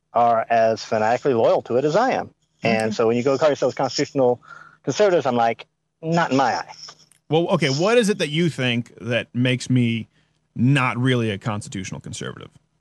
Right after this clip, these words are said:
Speaker 2: Like, what is it where you
Speaker 1: Uh,
Speaker 2: think I'm in-, inconsistent?
Speaker 1: The, well, on the, as far as the Second Amendment's concerned, you're, uh, you're willing to compromise,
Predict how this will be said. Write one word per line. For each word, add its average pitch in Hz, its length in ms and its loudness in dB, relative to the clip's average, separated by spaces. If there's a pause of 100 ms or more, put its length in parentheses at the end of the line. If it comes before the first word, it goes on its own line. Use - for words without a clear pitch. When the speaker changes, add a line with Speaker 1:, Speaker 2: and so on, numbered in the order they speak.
(180)
Speaker 2:
Like, 135 140 2
what 170 220 4
is 170 120 2
it 151 120 0
where 143 140 2
you 123 60 4
Speaker 1:
Uh, 120 120 2
Speaker 2:
think 131 160 -2
I'm 117 140 0
in-, 117 340 -4
inconsistent? 110 760 -6 (840)
Speaker 1:
The, 110 560 -2 (120)
well, 143 240 2 (280)
on 120 140 0
the, - 260 -2
as 123 160 2
far 156 140 4
as 143 40 2
the 127 60 -6
Second 143 220 0
Amendment's 135 280 0
concerned, 135 560 -2
you're, 117 340 2 (520)
uh, 110 460 2 (1160)
you're 123 380 2 (340)
willing 143 280 2
to 123 80 -10
compromise, 113 920 0